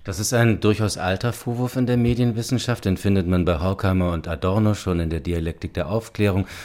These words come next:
Das berühmte Stichwort der Kulturindustrie, das uns durch Amüsement von Kritik abhält, von der Negation der Verhältnisse,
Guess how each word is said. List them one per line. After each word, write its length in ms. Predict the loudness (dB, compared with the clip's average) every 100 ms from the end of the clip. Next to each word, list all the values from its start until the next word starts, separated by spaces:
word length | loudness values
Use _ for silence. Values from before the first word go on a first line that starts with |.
| -14
Das 100 | -10
berühmte 360 | -2 0 0 -2
Stichwort 420 | -4 0 -2 0
der 120 | -4
Kulturindustrie, 1200 | -2 -4 -2 0 0 2 -2 -2 -6 -4 -2 -2 -4 -16 -16
das 300 | -10 -8 -6
uns 300 | -4 -4 -4
durch 340 | -4 -4 -4 -2
Amüsement 720 | 2 2 2 2 4 2 0
von 300 | -2 -4 -4
Kritik 580 | -4 -8 -6 -8 -8 -14 -8
abhält, 640 | -8 -2 0 2 0 -2
von 180 | -4 -2
der 120 | 0
Negation 800 | 0 0 -2 -6 -4 -2 0 -2
der 240 | -2 -4 -6
Verhältnisse, 800 | -6 -2 -2 -4 -4 -2 -4